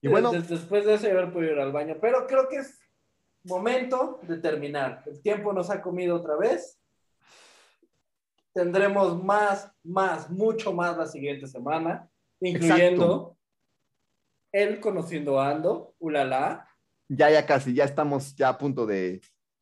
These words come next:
Speaker 1: de regresar a las calles. Si es que esta pandemia nos da permiso, <laughs> güey.
Speaker 2: Sí, sí, mira, a lo, a lo mejor hacer, hacerlo cuando volvimos a Rojo no es la idea más brillante. Pero
Speaker 1: No,
Speaker 2: los Peces del
Speaker 1: no.
Speaker 2: Infierno nunca han sido conocidos por las ideas más brillantes.
Speaker 1: Exacto,
Speaker 2: Las más divertidas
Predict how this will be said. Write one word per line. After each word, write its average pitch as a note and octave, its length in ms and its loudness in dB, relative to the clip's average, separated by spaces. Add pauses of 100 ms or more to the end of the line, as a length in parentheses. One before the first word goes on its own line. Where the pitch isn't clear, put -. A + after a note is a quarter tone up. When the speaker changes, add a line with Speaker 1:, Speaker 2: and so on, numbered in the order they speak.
Speaker 1:
de C#3 100 0
regresar C3+ 360 2
a D#3 80 4
las C#3+ 140 -2
calles. D#3 260 2
Si F3 140 4
es A3 220 2
que F3+ 100 -4
esta D#3 200 -2
pandemia C#3+ 400 0
nos B2+ 120 -4
da C3+ 140 -2
permiso, F#3+ 540 -2
<laughs> - 20 0
güey. D3 320 -2
Speaker 2:
Sí, A3+ 640 -10
sí, F#4 380 2
mira, D#4 300 4
a C4 100 2
lo, D4+ 100 4
a C#4+ 140 0
lo D4+ 140 4
mejor F#4+ 600 -2 (320)
hacer, B3+ 440 0
hacerlo B3 440 0
cuando F#3+ 240 -4
volvimos G#3+ 400 -4
a G3 60 -2
Rojo G#3 260 -2
no G#3 120 -2
es G#3 80 -4
la G3 100 2
idea G3 140 2
más G3 200 -2
brillante. E3+ 560 -2 (400)
Pero D#4+ 240 8
Speaker 1:
No, D4+ 80 6
Speaker 2:
los B3+ 40 4
Peces A#3 180 6
del F3 100 8
Speaker 1:
no. D#3+ 60 4
Speaker 2:
Infierno G#3 420 2 (140)
nunca B3 360 -2
han A3 60 2
sido G#3 160 2
conocidos F3+ 400 -2
por F3+ 120 -6
las D3+ 140 -2
ideas D3+ 240 -4
más D3+ 160 -4
brillantes. C3+ 600 -6 (300)
Speaker 1:
Exacto, G#3 340 2
Speaker 2:
Las C#4 100 8
más C4+ 60 6
divertidas A#3 300 4